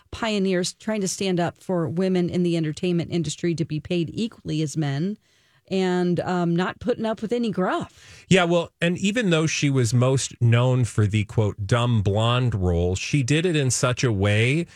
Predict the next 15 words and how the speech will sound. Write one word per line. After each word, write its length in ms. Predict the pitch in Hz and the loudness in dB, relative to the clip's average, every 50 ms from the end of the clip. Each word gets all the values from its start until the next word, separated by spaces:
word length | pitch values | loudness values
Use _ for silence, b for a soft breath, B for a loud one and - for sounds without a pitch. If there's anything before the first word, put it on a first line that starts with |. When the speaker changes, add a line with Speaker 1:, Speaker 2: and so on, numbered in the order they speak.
| B B B B B | B B B B B
Speaker 2:
that 220 | 117 127 127 127 | 2 2 2 2
it, 120 | 127 - _ | 0 -4 _
she 280 | - - - - 143 135 | -10 -6 -2 0 0 2
made 220 | 131 139 143 151 | 2 2 2 2
it 120 | 180 180 151 | 2 2 0
her 220 | - 147 127 120 - | 2 0 0 0 0
own. 340 | 123 123 127 135 151 165 170 - | 2 2 2 2 2 0 0 0
And 160 | - 131 127 | 0 2 2
there 140 | 131 135 127 | 2 2 2
was, 260 | 123 131 123 - - b b b b b b | 2 2 0 0 -2 b b b b b b
there 380 | 123 107 135 147 156 156 156 | 0 2 4 4 4 4 2
is 340 | 147 139 131 127 - - - - _ - | 2 2 2 0 -2 -4 -8 -12 _ -4
nothing, 960 | 143 139 135 143 151 160 175 170 - - 190 185 185 185 185 180 185 180 175 - _ _ _ - | 0 2 2 4 2 2 0 -2 -2 0 0 0 0 0 0 0 -2 -2 -4 -6 _ _ _ -6
mm, 800 | 147 143 143 135 131 135 135 135 131 135 135 135 135 139 139 - - _ _ _ - | -2 -2 0 0 0 0 0 0 0 0 0 0 0 -2 -2 -4 -8 _ _ _ -6
uh, 760 | 135 131 127 120 113 107 101 95 90 87 87 87 76 110 | -4 -2 0 0 0 0 0 -2 -2 -2 -4 -6 -6 -8